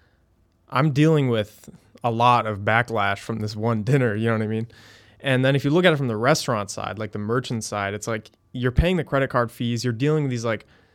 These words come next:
multiple solutions and payment solutions, and it's just like, why are we doing, wh-, why, why is there so much complication here? Um, and that's kinda, like, where I realized there's just some problems with, like, the pay-, like, in-person payment industry.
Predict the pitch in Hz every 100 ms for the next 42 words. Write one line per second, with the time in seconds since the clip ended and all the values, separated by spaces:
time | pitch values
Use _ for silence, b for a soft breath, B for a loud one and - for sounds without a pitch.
0 | b b _ _ _ _ _ 143 165 160
1 | 147 - 139 139 135 139 127 117 143 139
2 | 139 131 127 127 - 123 123 123 117 117
3 | - 117 117 101 95 _ - _ _ _
4 | - 113 - - 127 123 139 127 117 117
5 | 117 110 - 117 120 117 123 123 120 120
6 | 127 120 - 117 110 - 101 113 107 104
7 | 110 101 101 b b b b b - 110
8 | 104 95 98 - _ - 143 165 - 156
9 | 120 101 113 110 107 101 104 98 98 104
10 | 107 - 110 - 117 98 - 107 110 104
11 | 92 92 104 - 101 101 _ _ _ 120
12 | - 120 110 - 107 101 _ 139 131 127
13 | 113 - 104 - 110 104 98 _ b b
14 | 113 104 95 - -